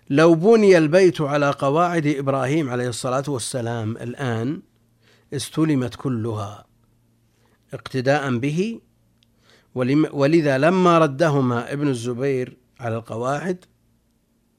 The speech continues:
استلمهما، وقد صح استلامهما أيضًا عن معاوية وروي عن الحسن والحسين رضي الله عنهم. فلعل عبيد بن جريج ما رأى هؤلاء.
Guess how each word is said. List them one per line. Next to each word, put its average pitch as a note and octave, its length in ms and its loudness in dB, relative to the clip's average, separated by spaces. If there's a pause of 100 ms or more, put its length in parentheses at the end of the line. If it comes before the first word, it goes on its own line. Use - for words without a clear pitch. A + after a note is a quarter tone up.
(1000)
استلمهما، A#2+ 1080 -4 (1120)
وقد C3 240 -8
صح - 400 -4
استلامهما C3 880 -2
أيضًا C3+ 320 -2
عن C3 120 -2
معاوية B2 760 -2 (720)
وروي C#3 380 -2
عن B2+ 180 -4
الحسن C3+ 440 -4
والحسين B2 560 -6
رضي A#2 180 -8
الله A2 280 -10
عنهم. A2 320 -20 (1080)
فلعل F3 520 -2
عبيد C#3+ 400 -2
بن B2 180 -6
جريج C3 400 -8
ما D3+ 160 -2
رأى C#3+ 320 -4
هؤلاء. A2 440 -14